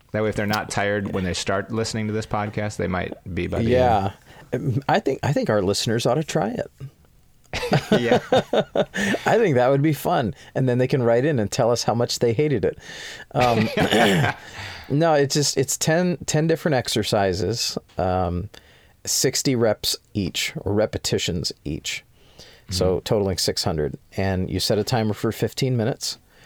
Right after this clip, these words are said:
Speaker 2: and you see how far you can get down the list. So you start with, uh, sixty burpees, um, which, which
Speaker 1: Uh,
Speaker 2: are, are
Speaker 1: burpee is
Speaker 2: pretty
Speaker 1: like,
Speaker 2: terrible.
Speaker 1: from a standing position, you basically kind of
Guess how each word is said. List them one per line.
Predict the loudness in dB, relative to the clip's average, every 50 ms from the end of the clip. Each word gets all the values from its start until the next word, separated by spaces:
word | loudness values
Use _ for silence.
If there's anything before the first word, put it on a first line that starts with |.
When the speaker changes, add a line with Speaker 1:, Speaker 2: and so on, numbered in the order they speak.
| -20 -20 -20 -20 -20 -20 _ _ _
Speaker 2:
and | -2 0 0
you | 0 0
see | 0 0 0 2
how | 2 2
far | 2 0 0 2 2 2 2
you | 2 0
can | 0 -2 0 0
get | 2 0 0
down | 0 0 0 0 0
the | 0
list. | 0 -2 -2 -2 -4 -6 -6 -8 -12 -16 _ _ _ _ _ -20 -20 -20 _ _ _ -20 -20 _ _ _ -16 -10
So | -4 0 0 2
you | 2 2
start | 0 0 2 2 4 4 4 4
with, | 2 2 2 0 -2 -6 -8 -6 -4
uh, | -2 -2 0 0 0 -2
sixty | -2 -2 0 0 0 0 -2 -2 -2 -2 0
burpees, | 0 0 0 0 0 -2 -4 -2 -2 -2 -2 -2 -4 -8 _ _ _ _ _ _ _ _ _ -20 _ _ _ -4
um, | 0 0 2 2 2 0 0 -2 -4 -6 -4
which, | -2 -2 -2 -2 -2 -4 -2
which | 0 0 2 2
Speaker 1:
Uh, | 0
Speaker 2:
are, |
are | 0
Speaker 1:
burpee | -2 -2 -2 0 0 2
is |
Speaker 2:
pretty | 2 2 2
Speaker 1:
like, | 2
Speaker 2:
terrible. | 2 2 2 0 0 -2 -4 _ _ _ _ _ _ _ _ -8
Speaker 1:
from | -6 -4 -2 -2
a |
standing | -2 -4 -4 -4 -2 -2 -2 -2 -4 -4
position, | -4 -4 -2 -2 -2 -2 -2 -2 -4
you | -2 -2
basically | 0 0 -2 -2 -2 -4 -4 -2 -4 -4
kind | -4 -4 -4 -2 -2
of | -2 -4